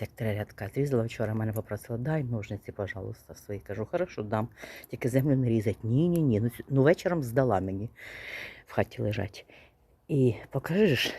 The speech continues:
ти глядачам, що яка вона була. Ось, бачите, яка закручена. Вершки вона не надо. Їй буде сніг ламати, воно не нужне. І вона отак підрізала. Потім ще буде підрізатися весною, але отакий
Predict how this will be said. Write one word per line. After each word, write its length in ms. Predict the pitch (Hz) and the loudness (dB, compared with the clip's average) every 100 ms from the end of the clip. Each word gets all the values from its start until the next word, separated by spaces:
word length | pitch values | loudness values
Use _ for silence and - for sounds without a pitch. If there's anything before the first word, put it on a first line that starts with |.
| - | -2
ти 160 | 135 - | -2 0
глядачам, 640 | 135 143 135 160 - 262 226 | 2 4 4 4 6 6 6
що 100 | 131 | 0
яка 200 | 127 147 | 0 0
вона 240 | 147 143 | 2 2
була. 320 | 123 139 226 311 - | 2 2 2 0 -6
Ось, 180 | 113 | -6
бачите, 300 | 117 113 - - | -4 -4 -6 -6
яка 140 | - | -2
закручена. 520 | 117 131 - 131 123 120 | -2 -2 -4 -4 -2 0
Вершки 380 | 156 - - | 0 -2 -4
вона 180 | 220 180 | -2 0
не 120 | 170 | 0
надо. 220 | 143 101 107 | 0 0 0
Їй 200 | 117 127 | 0 0
буде 280 | 123 113 123 - - | 2 4 2 0 -16
сніг 420 | - - 151 139 - | -8 0 4 4 2
ламати, 360 | 147 185 233 - | 0 2 0 0
воно 180 | 131 147 | 0 4
не 120 | 135 | 4
нужне. 300 | 113 107 127 - - - - | 2 -2 -6 -8 -18 -20 -10
І 60 | 175 | -4
вона 240 | 185 240 | 0 0
отак 220 | 135 - - - | 0 -6 -20 -18
підрізала. 520 | - 92 104 110 104 - - _ _ _ _ _ - _ - | -14 -12 -12 -10 -12 -16 -20 _ _ _ _ _ -20 _ -6
Потім 260 | 254 233 | 0 0
ще 140 | - - | 0 -2
буде 220 | 127 117 | -2 -4
підрізатися 580 | - 120 117 107 - 120 | -6 -4 -2 -2 -4 -6
весною, 460 | 123 - 123 117 - | -8 -6 -4 -4 -4
але 240 | 143 196 - | -4 -4 -8
отакий 480 | - - 120 190 185 | -10 -10 -8 -8 -8